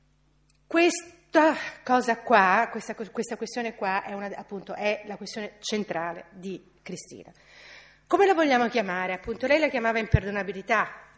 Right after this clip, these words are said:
ed è appunto, la spiega come appunto ho cercato di, di, di farvi vedere. Vi invito a leggerlo tutto il saggio nel quale si spiega questa cosa qui. Come la vogliamo chiamare? La vogliamo chiamare grazia?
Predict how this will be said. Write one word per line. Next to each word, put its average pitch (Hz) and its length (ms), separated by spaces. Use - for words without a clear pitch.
ed 202 180
è 190 200
appunto, 190 340
la 165 100
spiega 202 360
come 180 200
appunto 180 320
ho 175 40
cercato 196 360
di, 185 240
di, 190 180
di 185 120
farvi 185 280
vedere. 202 380
Vi 180 440
invito 175 280
a 190 40
leggerlo 202 480
tutto 185 220
il 180 80
saggio 196 380
nel 180 160
quale 185 200
si 190 120
spiega 185 320
questa 180 260
cosa 180 220
qui. 208 100
Come 311 220
la 311 80
vogliamo 277 280
chiamare? 196 340
La 185 80
vogliamo 196 200
chiamare 202 260
grazia? 208 640